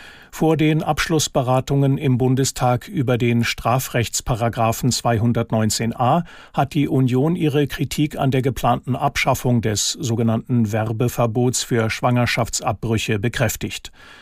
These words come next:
Das von der Ampelkoalition herbeigeredete Informationsdefizit gebe es nicht, sagte die rechtspolitische Sprecherin der Unionsfraktion Winkelmeier-Becker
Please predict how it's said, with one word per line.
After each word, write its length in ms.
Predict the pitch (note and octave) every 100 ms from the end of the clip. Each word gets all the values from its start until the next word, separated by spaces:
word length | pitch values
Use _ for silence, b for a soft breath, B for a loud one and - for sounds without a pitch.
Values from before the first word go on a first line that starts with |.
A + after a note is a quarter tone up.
| B B B B
Das 220 | C#3 -
von 180 | D3 C3+
der 220 | C#3 C#3+
Ampelkoalition 1120 | D3 E3+ D3+ D#3 D3 C#3+ C3+ - C3+ C3+ C3
herbeigeredete 1120 | - C3 A#2 A2+ C3+ D3 C3+ C#3 C#3 C#3 -
Informationsdefizit 1600 | C#3 D3 C#3 C#3 A#2+ B2 - C3+ D#3 - B2+ B2+ B2+ - C3 C#3
gebe 380 | - C#3 D3+ B2+
es 240 | A#2+ - A#2+
nicht, 260 | G#2 -
sagte 380 | - G#2+ - A2+
die 180 | G#2+ G#2+
rechtspolitische 960 | A2 A#2 - - A#2 A#2 A2+ A2+ -
Sprecherin 640 | A2+ - A#2+ - A2 A#2+ A2+
der 160 | A#2+
Unionsfraktion 1040 | B2 A2 A#2+ B2 - A#2+ - - B2 B2+ A#2
Winkelmeier-Becker 1000 | A#2+ A2 A#2 G#2 A2 A2 C3+ C3 C#3